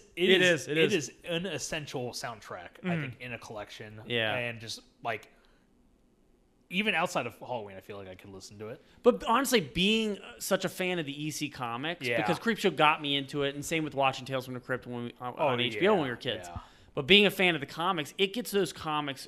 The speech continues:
Speaker 3: right so, like, so well.
Speaker 1: Yeah, yeah.
Speaker 3: Um, and it is, like,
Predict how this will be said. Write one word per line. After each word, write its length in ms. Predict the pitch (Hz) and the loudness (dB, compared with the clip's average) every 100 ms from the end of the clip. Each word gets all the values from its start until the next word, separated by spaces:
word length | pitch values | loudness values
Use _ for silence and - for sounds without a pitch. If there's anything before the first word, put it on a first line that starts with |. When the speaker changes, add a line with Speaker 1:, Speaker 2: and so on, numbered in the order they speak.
| - | -8
Speaker 3:
right 360 | 127 117 120 | -6 -6 -8
so, 760 | - - - 139 147 151 143 131 135 | -14 -14 -2 2 2 2 0 -4 2
like, 280 | 135 127 - - _ _ - | 2 2 -8 -20 _ _ -14
so 260 | - 190 160 | 6 8 8
well. 320 | 131 104 - 165 | 4 0 -4 -4
Speaker 1:
Yeah, 420 | 131 117 104 98 - | 0 2 0 -2 2
yeah. 360 | 160 151 143 135 | 8 8 8 4
Speaker 3:
Um, 240 | 123 117 - _ _ _ - | -2 -8 -14 _ _ _ 2
and 580 | 165 160 151 147 147 139 - | 6 8 8 4 0 -2 0
it 160 | 170 | 4
is, 340 | 202 190 160 143 | 6 4 4 4
like, 540 | 147 139 127 117 - | 4 4 0 -6 -14